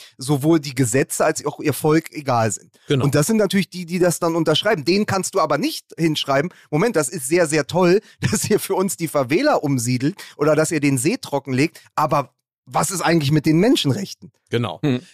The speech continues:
Speaker 1: So.
Speaker 2: Plus, plus, ähm, genau, das ist natürlich einerseits die, die totale Ignoranz der, der Menschen oder auch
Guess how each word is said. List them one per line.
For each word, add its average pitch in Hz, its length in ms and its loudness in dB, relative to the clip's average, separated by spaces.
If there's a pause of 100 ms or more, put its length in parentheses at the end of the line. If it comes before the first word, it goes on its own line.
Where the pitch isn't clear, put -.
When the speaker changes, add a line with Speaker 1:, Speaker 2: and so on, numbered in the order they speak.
(100)
Speaker 1:
So. - 180 -8
Speaker 2:
Plus, 175 320 2
plus, - 480 -2
ähm, 127 280 2
genau, 117 220 0
das 110 180 0
ist 123 80 -2
natürlich 113 360 -2
einerseits 120 520 0
die, 110 180 -4
die 107 140 -6
totale 120 520 0
Ignoranz 120 600 -2
der, 104 280 0
der 107 180 -2
Menschen 143 560 -2
oder 110 380 -2
auch 92 220 -12